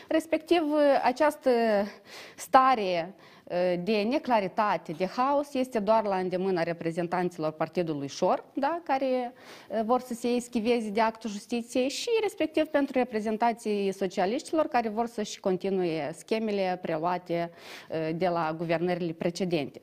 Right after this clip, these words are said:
Dar, dincolo de asta, vreau să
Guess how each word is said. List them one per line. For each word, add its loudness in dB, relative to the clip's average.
Dar, 2
dincolo 4
de -2
asta, -2
vreau 6
să 2